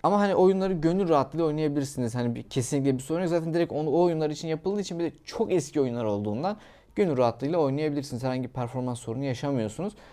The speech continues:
Ve ekran da kaliteli olduğu için aslında, e, çok rahat bir şekilde oynanıyor. Kontrolcülerin de güzel, ya tuşun da güzel olmasıyla birlikte güzel bir şekilde oynanıyor açıkçası.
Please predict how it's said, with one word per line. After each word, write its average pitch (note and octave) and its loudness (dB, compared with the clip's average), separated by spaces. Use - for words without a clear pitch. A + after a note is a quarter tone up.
Ve E3+ 4
ekran F#3 2
da E3+ 0
kaliteli E3+ 2
olduğu F3 2
için E3+ -6
aslında, C3+ -2
e, A#2+ 0
çok C3+ -4
rahat C#3 2
bir - -16
şekilde B2+ -4
oynanıyor. B2 2
Kontrolcülerin A#2+ -2
de G#2+ -2
güzel, A2+ -6
ya G#2 0
tuşun - -6
da A2+ -2
güzel A2+ 0
olmasıyla A2+ -2
birlikte C3+ -2
güzel F#3 6
bir A2 -2
şekilde D3 -2
oynanıyor C3+ 2
açıkçası. C3+ -4